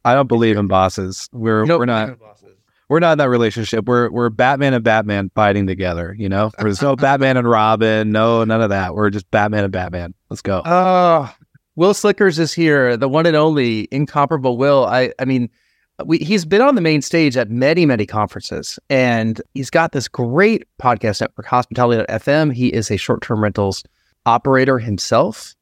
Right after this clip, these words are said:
Speaker 2: When we were planning this, like, you're like, "Oh, I'm not much of a real estate guy, so I don't really know what I could add there." And I'm like, "What? Like, wait a second. But I see you at real estate conferences. Like, you co-host properties. You are a real estate guy, Will."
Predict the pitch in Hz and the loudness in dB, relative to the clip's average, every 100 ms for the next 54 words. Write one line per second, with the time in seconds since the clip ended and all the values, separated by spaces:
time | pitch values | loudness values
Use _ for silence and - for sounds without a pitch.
0 | _ 120 135 135 135 127 - 120 123 165 | _ -2 0 0 0 0 -2 -4 -2 0
1 | 180 196 - - 117 - - 117 127 127 | 0 0 -4 -8 -6 -6 -6 -4 -2 2
2 | 208 208 175 165 160 139 127 139 110 113 | 2 2 2 0 -2 -2 0 0 0 -4
3 | 101 104 98 101 123 123 127 123 120 110 | 0 0 2 0 -2 0 2 2 0 -2
4 | - 101 107 101 104 98 104 151 156 131 | -4 -2 -2 -2 -2 0 0 2 2 0
5 | - _ _ _ _ - 113 220 - - | -4 _ _ _ _ -6 0 0 -2 -12
6 | _ _ _ _ 180 185 285 311 - - | _ _ _ _ -4 0 0 0 -2 -12
7 | - 131 - _ _ _ _ _ 233 - | -10 -10 -12 _ _ _ _ _ -4 -4
8 | _ _ _ _ _ 185 - 202 208 196 | _ _ _ _ _ -6 -2 0 2 2
9 | 185 185 190 - 190 202 - 98 - - | 2 0 -2 -2 -4 -4 -6 -10 -10 -18
10 | _ _ - 147 151 175 180 165 175 - | _ _ -2 -2 0 0 0 0 -2 0
11 | 175 160 113 107 190 175 196 131 104 90 | 0 0 -2 0 0 2 2 2 -2 -4
12 | - 87 87 82 92 123 - | -6 -8 -6 -6 -4 -4 -6